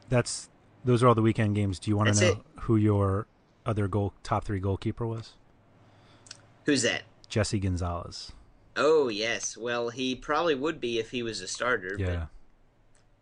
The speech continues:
Speaker 2: yeah, I
Speaker 1: Right.
Speaker 2: forgot about that. We, I mean, he played well last night,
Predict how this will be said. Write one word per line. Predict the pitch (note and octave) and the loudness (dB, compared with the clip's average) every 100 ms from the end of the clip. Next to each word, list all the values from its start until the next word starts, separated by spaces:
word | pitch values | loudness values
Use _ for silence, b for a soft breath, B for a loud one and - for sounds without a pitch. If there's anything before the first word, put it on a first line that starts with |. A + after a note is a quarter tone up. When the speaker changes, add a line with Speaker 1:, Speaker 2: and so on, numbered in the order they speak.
| _ _ _ | _ _ _
Speaker 2:
yeah, | - A2+ | -4 -2
I | |
Speaker 1:
Right. | D3 | -2
Speaker 2:
forgot | - G#2+ A2+ | -6 -8 -6
about | B2+ G#2+ G2 | -6 -8 -8
that. | F#2+ F#2+ - | -6 -6 -6
We, | A#2 C#3+ C#3 - - - - | -6 -4 -6 -10 -20 -16 -6
I | C3+ | -2
mean, | C#3+ B2+ | -2 -2
he | D#3+ | -4
played | F#3 F#3 D#3+ | -2 -2 0
well | C3 C#3 | 0 0
last | B2 D#3 - | 0 -2 -4
night, | B2 C#3+ | -8 -10